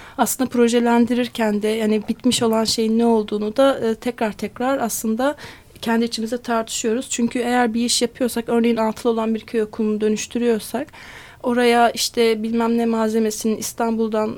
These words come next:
işte yurt dışından o, ta o köye götürüp de işte bir sürü böyle bir, e, karbon salınımına falan da <laughs> böyle vesile olmak gibi bir derdimiz yok.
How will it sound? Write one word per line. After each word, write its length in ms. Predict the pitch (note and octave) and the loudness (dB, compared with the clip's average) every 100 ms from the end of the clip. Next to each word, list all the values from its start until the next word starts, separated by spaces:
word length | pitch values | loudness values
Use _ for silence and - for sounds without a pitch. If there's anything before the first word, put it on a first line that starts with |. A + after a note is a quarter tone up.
| G#3+ | -6
işte 200 | - G#3+ | -4 -2
yurt 240 | A3+ A#3 | -2 -2
dışından 560 | A#3 - A3+ G#3+ G#3+ G#3+ | -2 0 0 0 0 0
o, 220 | A3 G#3+ - | 0 -2 -2
ta 140 | A#3 | 0
o 80 | A3 | 0
köye 280 | A3 A#3 A3+ | 2 4 4
götürüp 520 | A3 G#3+ A#3 A#3 - | 2 -4 -4 -4 -2
de 220 | G#3+ G#3 G#3+ | 0 0 -4
işte 340 | - A3 G#3+ | -2 0 0
bir 100 | A3+ | -2
sürü 300 | G#3+ - G#3+ | -6 -4 -4
böyle 260 | G#3+ G#3+ G#3 | -4 -4 -2
bir, 200 | G#3 G#3 | -4 -4
e, 140 | - | -10
karbon 360 | A3 G#3+ G#3+ A3 | -4 -2 0 0
salınımına 440 | A3 A3 G#3+ G#3+ | 0 -2 0 0
falan 400 | G#3+ A3 G#3+ G#3+ | -2 -4 -2 -2
da 160 | G3+ G#3 - - - | -6 -8 -12 -14 -6
<laughs> 320 | A3+ A#3+ A3 | 0 0 2
böyle 340 | G#3+ A3 A3 | 2 2 0
vesile 340 | A3+ G#3+ A3 G#3+ | -2 -2 0 2
olmak 380 | G#3+ A3 A3+ | 4 2 0
gibi 180 | A3+ G#3 | 0 -4
bir 80 | G#3 | 0
derdimiz 500 | A3 G#3+ A3 A3+ A3 | 2 2 4 2 2
yok. 180 | A3 | 0